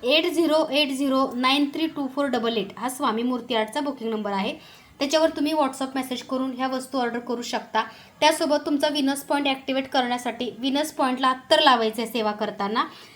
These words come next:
आणि माता लक्ष्मीचा मंत्र म्हणत म्हणत जर सेवा केली तरी चालते. कारण बघा, आपल्याकडला झिबो कॉइन, रोज कॉइन ओरिजिनल आहे, मार्केटमध्ये तुम्हाला डुप्लिकेटसुद्धा मिळतील,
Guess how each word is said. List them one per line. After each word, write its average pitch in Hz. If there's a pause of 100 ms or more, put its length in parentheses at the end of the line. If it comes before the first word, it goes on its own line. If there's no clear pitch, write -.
(160)
आणि 269
माता 277
लक्ष्मीचा 311
मंत्र 311
म्हणत 294
म्हणत 294
जर 294
सेवा 269
केली 240
तरी 302
चालते. 240
कारण 269
बघा, 262 (360)
आपल्याकडला 302 (220)
झिबो 285
कॉइन, 311
रोज 285
कॉइन 254 (120)
ओरिजिनल 311
आहे, 247
मार्केटमध्ये 262
तुम्हाला 269
डुप्लिकेटसुद्धा 254
मिळतील, 240